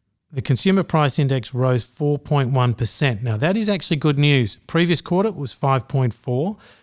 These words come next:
Last quarter, four point one. Inflation is being measured to come down. What does that mean for us all? Well, bit of relief on cost rises, so that's good news. That's slowing down.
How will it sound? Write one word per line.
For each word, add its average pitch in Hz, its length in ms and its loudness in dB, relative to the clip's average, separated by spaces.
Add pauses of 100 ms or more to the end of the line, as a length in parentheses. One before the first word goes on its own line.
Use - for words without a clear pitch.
(300)
Last 143 300 2
quarter, 180 420 0 (260)
four 135 240 -2
point 127 240 0
one. 123 300 0 (160)
Inflation 143 800 0 (120)
is 135 140 -4
being 127 240 2
measured 120 460 0
to 127 80 -6
come 120 340 0
down. 101 340 -4 (600)
What 139 140 0
does 120 100 -2
that 151 160 2
mean 147 180 2
for 147 120 -2
us 135 140 0
all? 131 160 2
Well, 139 240 -2 (540)
bit 147 120 4
of 117 100 2
relief 127 380 0
on 117 180 0
cost - 360 -2
rises, 147 400 0
so 117 180 -2
that's 131 240 0
good 120 240 -2
news. 123 300 2
That's 135 280 -2
slowing 113 380 2
down. 120 260 2